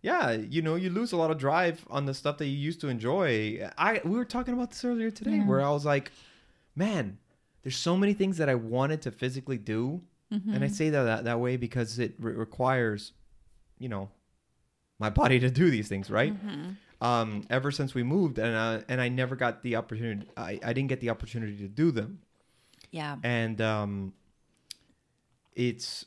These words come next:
Speaker 1: it sucks. It's frustrating. It's depressing. But, you know, you find other way. You find other things
Speaker 2: Yeah.
Speaker 1: that, that not gonna replace. Well, I mean, they're not the same, but
Speaker 2: Yeah.
Speaker 1: they fill,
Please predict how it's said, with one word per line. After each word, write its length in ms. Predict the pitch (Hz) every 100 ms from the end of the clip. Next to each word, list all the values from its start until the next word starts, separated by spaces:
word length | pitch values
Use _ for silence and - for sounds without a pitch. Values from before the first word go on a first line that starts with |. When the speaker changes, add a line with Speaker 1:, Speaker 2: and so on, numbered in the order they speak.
| -
Speaker 1:
it 120 | 123
sucks. 360 | - 151 143 -
It's 100 | -
frustrating. 500 | 135 135 - 120 113
It's 100 | 104
depressing. 460 | 110 131 123 113 104
But, 200 | 135 - 180
you 60 |
know, 80 | 170
you 140 | 156
find 500 | 156 - 185 185 180
other 240 | 165 151 139
way. 240 | 135 147
You 220 | 135 143
find 260 | 147 175 156
other 300 | 127 143 135
things 600 | 127 127 101 101 113 - _ -
Speaker 2:
Yeah. 260 | 220 202 208 - _ _ _ _
Speaker 1:
that, 200 | 131 123 - - _ _ _ _ _ _ _ _ -
that 380 | 123 127 117 - -
not 180 | 170 233
gonna 140 | 185
replace. 520 | 123 - 170 190 214 139
Well, 360 | 135 117 - -
I 40 |
mean, 180 | 131 131
they're 100 | 139
not 300 | 170 185 - -
the 120 | 131
same, 440 | 123 143 156 202 170
but 360 | 123 117 113 _ _ -
Speaker 2:
Yeah. 340 | 220 214 196 -
Speaker 1:
they 140 | 143
fill, 680 | 139 - 165 160 151 139